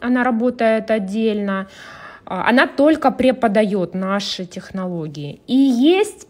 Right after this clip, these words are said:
дистрибьютор, у него есть весь ассортимент, а, материалов. Вот, поэтому учиться лучше в школе, а материалы лучше закупать у дистрибьютора. Екатеринбург,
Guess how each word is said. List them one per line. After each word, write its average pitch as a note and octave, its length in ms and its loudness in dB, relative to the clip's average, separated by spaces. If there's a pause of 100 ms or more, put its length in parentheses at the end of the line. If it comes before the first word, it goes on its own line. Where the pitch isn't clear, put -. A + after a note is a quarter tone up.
дистрибьютор, A#3 1080 2 (160)
у A3+ 80 0
него B3 260 4
есть C#4 380 2
весь C4+ 260 0
ассортимент, A3 1160 -4 (840)
а, F3+ 460 -6
материалов. E3+ 580 -6 (840)
Вот, G3 200 -4
поэтому A3 480 0
учиться E4+ 600 4
лучше B3 440 0
в - 40 -6
школе, C#4 720 0 (160)
а A3 100 -4
материалы B3 640 2
лучше C4 300 -2
закупать C4 720 0
у C4+ 120 -2
дистрибьютора. F#3+ 920 -6 (540)
Екатеринбург, B3+ 1040 0